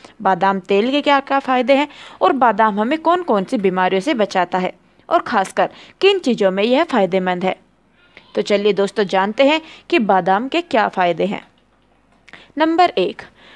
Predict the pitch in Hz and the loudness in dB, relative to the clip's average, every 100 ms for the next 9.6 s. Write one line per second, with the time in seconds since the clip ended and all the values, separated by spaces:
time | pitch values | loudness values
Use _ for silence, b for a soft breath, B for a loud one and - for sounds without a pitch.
0 | B 233 269 349 415 302 320 311 - 320 | B 2 4 4 2 2 2 0 0 0
1 | 226 226 277 349 262 220 214 202 196 214 | 2 2 2 4 4 4 2 2 -2 -2
2 | 208 202 196 233 233 - 196 190 196 196 | 0 0 0 -2 -2 -6 0 0 2 0
3 | 190 202 285 285 254 214 202 196 196 196 | -2 -2 -2 2 2 2 2 2 0 -2
4 | 208 185 190 190 185 190 - _ B B | -2 -4 -2 -2 -2 -4 -4 _ B B
5 | B 202 196 190 190 190 247 262 208 311 | B -2 0 0 -2 -2 -4 -2 2 2
6 | 226 302 277 226 - 196 240 - 220 190 | 2 -4 -2 -4 0 -2 -2 -4 -2 -2
7 | 185 196 185 180 - _ _ _ _ b | 0 0 0 -4 -6 _ _ _ _ b
8 | b b b _ _ _ _ _ - 311 | b b b _ _ _ _ _ -4 0
9 | 330 339 339 190 175 | 2 2 2 0 -2